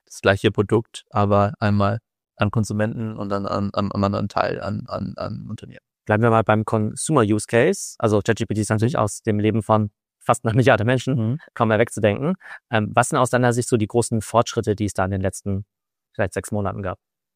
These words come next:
Speaker 1: Ja, also wie du gesagt hast, die Nutzerzahlen steigen natürlich ständig. Als ich zur letzten O M R hier war, äh, waren wir, glaub ich, bei sechshundert, äh, Millionen Leuten und jetzt sind wir bei knapp einer Milliarde. Das sind so über zehn Prozent der Welt.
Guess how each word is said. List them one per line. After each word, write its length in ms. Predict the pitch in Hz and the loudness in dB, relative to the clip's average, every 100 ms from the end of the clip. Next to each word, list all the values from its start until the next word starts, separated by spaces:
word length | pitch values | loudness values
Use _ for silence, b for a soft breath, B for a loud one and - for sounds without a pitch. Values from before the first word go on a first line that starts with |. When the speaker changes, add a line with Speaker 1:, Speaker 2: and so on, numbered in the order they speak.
| _ | _
Speaker 1:
Ja, 140 | 117 | 2
also 220 | 117 104 104 | 4 4 4
wie 80 | |
du 100 | 113 | 2
gesagt 320 | 107 98 101 117 | 2 2 2 2
hast, 160 | 101 | 0
die 60 | 104 | -2
Nutzerzahlen 720 | 101 - 107 - 107 110 107 | -4 -2 -2 0 0 0 -2
steigen 320 | - 104 101 | 0 0 0
natürlich 480 | 101 98 107 101 98 | -2 -4 -4 -2 -4
ständig. 480 | - 110 101 113 - | -2 -2 0 -2 -4
Als 160 | 113 | -6
ich 180 | 101 - | -6 -8
zur 180 | - 107 | -8 -4
letzten 300 | 104 - 123 | -2 -4 -6
O 200 | 113 110 | 0 0
M 80 | 107 | 2
R 200 | 107 107 | 2 2
hier 300 | 98 117 110 | 2 2 4
war, 300 | 107 113 110 b b b b | 6 6 4 b b b b
äh, 80 | 113 | 2
waren 340 | 104 98 104 | 2 4 4
wir, 80 | 104 | 4
glaub 140 | 101 98 | 2 0
ich, 80 | |
bei 100 | 92 | 0
sechshundert, 600 | 98 104 - 120 113 107 - | 0 -2 -2 -4 -2 -4 -6
äh, 240 | 110 110 | -6 -4
Millionen 480 | 110 107 110 113 117 | -2 0 0 0 0
Leuten 420 | 110 113 123 120 | 2 2 0 -4
und 80 | 104 | -6
jetzt 140 | 98 | -8
sind 160 | 104 101 | -10 -8
wir 80 | 101 | -6
bei 240 | 107 113 - _ | -6 -6 -12 _
knapp 300 | - 104 - | -4 -4 -4
einer 200 | 107 101 | -6 -6
Milliarde. 580 | 98 101 95 101 107 | -6 -2 0 2 2
Das 220 | 113 101 - | -2 -6 -10
sind 180 | 104 | -12
so 140 | - 95 - _ _ _ | -10 -14 -16 _ _ _
über 180 | - 117 | 2 2
zehn 160 | - 120 | 2 0
Prozent 360 | 127 - 139 | -2 0 0
der 140 | 135 113 | 2 6
Welt. 340 | 139 208 - | 6 6 2